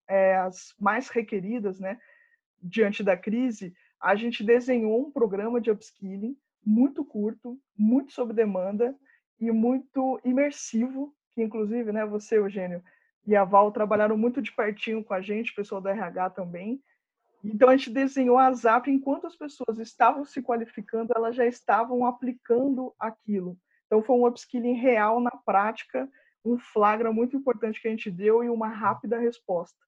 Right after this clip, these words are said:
que a gente teve. E uma terceira ação também que a gente fez,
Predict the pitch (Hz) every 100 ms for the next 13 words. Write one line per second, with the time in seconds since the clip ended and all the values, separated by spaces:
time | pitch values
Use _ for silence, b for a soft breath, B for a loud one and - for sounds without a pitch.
0 | _ _ _ _ _ - 196 214 - 220
1 | 175 175 - _ _ _ _ 220 294 311
2 | 320 285 277 262 240 254 - 233 226 277
3 | 311 _ 220 208 214 220 220 214 214 214
4 | 196 214 220 269 -